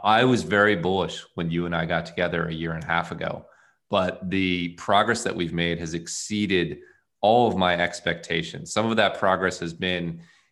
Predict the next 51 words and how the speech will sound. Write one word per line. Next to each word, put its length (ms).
in 100
terms 220
of 40
the 60
growth 380
of 60
the 80
regulated 560
crypto 360
market. 480
The 80
C 220
M 120
E 100
Bitcoin 380
futures 340
market 360
is 100
now 440
the 80
largest 640
Bitcoin 380
market 360
in 80
the 120
U 200
S. 220
That's 240
an 80
incredible 560
transition. 720
Some 260
is 140
the 80
growth 500
in 500
the 80
number 300
of 140
institutional 640
players 520
moving 280
into 180
the 80
market. 380
Just 220
in 80
the 80
past 360
few 200
weeks, 460